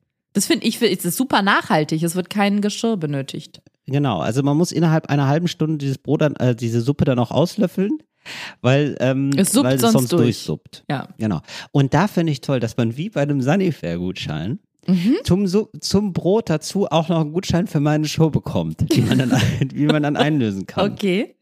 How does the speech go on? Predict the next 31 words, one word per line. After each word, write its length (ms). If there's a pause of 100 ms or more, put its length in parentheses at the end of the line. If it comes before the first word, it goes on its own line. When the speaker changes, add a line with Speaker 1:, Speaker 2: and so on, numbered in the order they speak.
(100)
Speaker 2:
Weißt 200
du? 80 (360)
Also 140
es 80
kostet 340
so 140
einen 120
Euro 340
mehr. 320 (140)
Speaker 1:
Auf 180
der 220 (160)
Tankstellentoilette 880
jetzt 280
oder 240
auf 100
dem 220
Mittelaltermarkt? 580
Speaker 2:
Nee, 140
also 280 (140)
so 300
auf 180
der 160
Tankstellentoilette 640
kriegt 220
man, 160
kostet 280
das 120
ja 100
dann 180
irgendwie 440
so 320